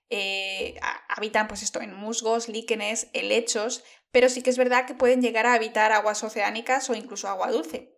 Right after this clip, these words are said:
Pero bueno, la mayoría de las especies, eh, son terrestres. Es muy curioso de los tardígrados que tienen una boca muy característica. Es una especie de ventosa con dos estiletes, como dos pinchos punzantes, que la, la usan para clavar en las plantas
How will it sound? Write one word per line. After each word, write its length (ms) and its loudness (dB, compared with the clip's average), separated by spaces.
Pero 160 -2
bueno, 200 -2
la 100 -4
mayoría 280 -2
de 80 4
las 160 -2
especies, 580 -2
eh, 360 -8
son 220 -4
terrestres. 640 -10
Es 200 6
muy 120 2
curioso 460 0
de 80 6
los 140 -2
tardígrados 540 0
que 140 -2
tienen 560 -4
una 240 2
boca 280 4
muy 160 -4
característica. 920 -6
Es 180 -4
una 100 0
especie 400 -4
de 140 0
ventosa 680 -2
con 220 -2
dos 180 2
estiletes, 560 -2
como 220 -10
dos 360 -4
pinchos 480 -4
punzantes, 760 -4
que 80 -2
la, 380 4
la 140 2
usan 300 0
para 220 2
clavar 320 4
en 80 -2
las 160 0
plantas 560 2